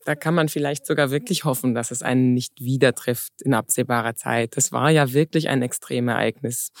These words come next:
Aber trotzdem ist es natürlich sehr kurzsichtig, wenn man einfach nur hofft, dass es schon nicht so schlimm kommen wird, denn man könnte sich ja besser vorbereiten.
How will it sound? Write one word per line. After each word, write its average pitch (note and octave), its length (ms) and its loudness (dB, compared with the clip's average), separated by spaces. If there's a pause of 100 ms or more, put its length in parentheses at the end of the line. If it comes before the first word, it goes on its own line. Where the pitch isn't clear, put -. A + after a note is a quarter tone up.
(760)
Aber - 280 0
trotzdem F3 420 0
ist D#3 120 4
es D#3 120 0
natürlich D3 420 0 (140)
sehr C#3+ 340 0
kurzsichtig, C#3 880 2
wenn B2 100 2
man B2 180 2
einfach B2+ 380 0
nur C3+ 320 4
hofft, - 480 -6
dass B2+ 220 0
es - 100 -2
schon C3 240 4
nicht B2+ 180 0
so C3 140 2
schlimm C3 280 -2
kommen D3+ 380 0
wird, A#2 240 -4
denn B2+ 100 -6
man B2 140 -4
könnte E3+ 380 2
sich C3+ 200 0
ja A#2 100 -4
besser A#2+ 280 -4
vorbereiten. A#2 840 -4